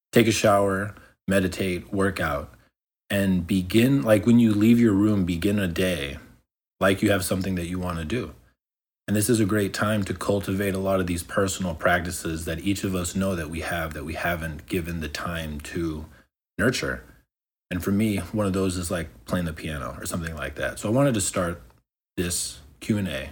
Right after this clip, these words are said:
with that. And now I'm gonna get into the questions. So <clears throat> I have seven thousand four hundred and thirty-three things that I wanna do during the quarantine. How do I nar-, how do I narrow it down to one or two?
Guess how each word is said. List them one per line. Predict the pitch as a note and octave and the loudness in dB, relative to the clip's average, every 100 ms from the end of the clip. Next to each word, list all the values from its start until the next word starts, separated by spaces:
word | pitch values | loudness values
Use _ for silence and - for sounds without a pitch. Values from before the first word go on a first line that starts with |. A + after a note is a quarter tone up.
| - | -2
with | A#2+ G2+ | -2 0
that. | D2+ C2+ - - _ _ - | -2 -4 -6 -18 _ _ -2
And | |
now | G2 | 0
I'm | G2 | 2
gonna | F#2+ F2+ | 0 -4
get | D#2+ E2 | -4 -6
into | D#2+ D#2 D#2+ | -6 -6 -8
the | C#2+ | -8
questions. | C#2+ C#2+ C2 - - - | -8 -8 -8 -10 -14 -14
So | - G#2+ D#2+ - | -6 -4 -4 -6
<clears throat> | - | 4
I | - - - - - - - - - - - _ _ - | 6 6 2 -6 -18 -20 -16 -16 -16 -20 -20 _ _ 4
have | A#2 A#2 | 6 8
seven | D3 E3 F3+ | 8 10 8
thousand | D#3 D#3+ D3+ C3 | 10 10 10 4
four | - C3+ | 6 8
hundred | C#3 C3+ B2+ | 8 8 6
and | A2+ G#2+ | 4 6
thirty-three | A#2+ B2 A#2+ B2 | 6 6 4 2
things | A#2 A2+ G#2 G#2+ G2+ | 4 0 2 0 0
that | F#2+ | 2
I | G#2+ | 4
wanna | A2 A2 | 4 2
do | F#2+ A2 G#2+ F#2+ F2+ | 2 2 2 0 0
during | G2+ G2 F#2+ | 0 0 -2
the | F2 | -4
quarantine. | - G2+ F2 E2 D2 - - - _ _ - | -4 -4 -4 -8 -10 -12 -16 -20 _ _ 2
How | - | 8
do | C#3 | 10
I | D3+ | 10
nar-, | D3 C3 C#3 - | 10 6 4 2
how | - B2 | 4 6
do | C3+ | 8
I | C#3 B2 | 6 6
narrow | A2 A2 A2+ A2 | 4 4 4 4
it | G#2+ F#2+ | 2 0
down | G2 F#2+ G2 F#2+ | 0 0 -2 -4
to | - | -2
one | F#2+ F2 | -4 -2
or | E2 | -4
two? | D#2 C2+ - | -6 -10 -12